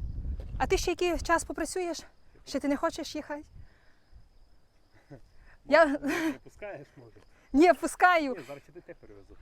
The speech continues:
Speaker 1: Ну, ще в нас осталася отам, що біля сітки. Ну, це таке вже горіло все на низ. Я вже щавлю нарвала свіжого, вже завтра буде борщ.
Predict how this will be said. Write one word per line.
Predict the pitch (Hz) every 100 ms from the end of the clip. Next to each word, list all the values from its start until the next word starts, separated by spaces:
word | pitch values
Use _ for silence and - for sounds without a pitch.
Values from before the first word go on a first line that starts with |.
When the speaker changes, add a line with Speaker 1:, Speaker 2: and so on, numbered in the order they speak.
| - -
Speaker 1:
Ну, | 262 214
ще | - 339
в |
нас | 330 208
осталася | - 320 294 - 285
отам, | - 277 277
що | -
біля | 254 262 262
сітки. | 339 359 - 320 - - - - -
Ну, | 262
це | 240 254
таке | 240 240
вже | 226 220 220
горіло | 240 269 247
все | 220 254
на | 233
низ. | 247 320 - - _ - - -
Я | 269
вже | 269
щавлю | 277 285 262 294
нарвала | 254 247 294 349
свіжого, | 349 339 320 311 285 277 - -
вже | 214 240
завтра | 254 240 240
буде | 233 220
борщ. | 220 294 311 -